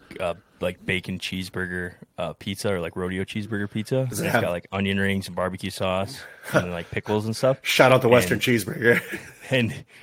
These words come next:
Speaker 1: it's, it's pretty good.
Speaker 2: The, uh, we had a, like, another sales guy stopped by our office on Wednesday, and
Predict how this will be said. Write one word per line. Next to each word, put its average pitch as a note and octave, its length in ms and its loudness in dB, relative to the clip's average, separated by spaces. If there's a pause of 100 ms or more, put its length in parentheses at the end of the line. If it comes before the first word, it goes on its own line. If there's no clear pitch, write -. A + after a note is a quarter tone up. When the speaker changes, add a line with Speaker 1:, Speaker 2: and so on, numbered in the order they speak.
(340)
Speaker 1:
it's, - 360 0 (560)
it's A2+ 200 -2
pretty G2 280 -6
good. - 400 -6 (640)
Speaker 2:
The, C#3+ 220 6
uh, A#2 280 10 (120)
we C3 140 6
had D3 180 12
a, G#2+ 300 8 (160)
like, G2+ 80 -4
another A2 440 2
sales A2+ 360 0
guy B2+ 140 6
stopped A#2+ 300 0
by A#2 140 -4
our G#2+ 160 0
office G#2+ 300 -2
on A#2+ 120 2
Wednesday, C3 520 2 (260)
and G#2+ 400 4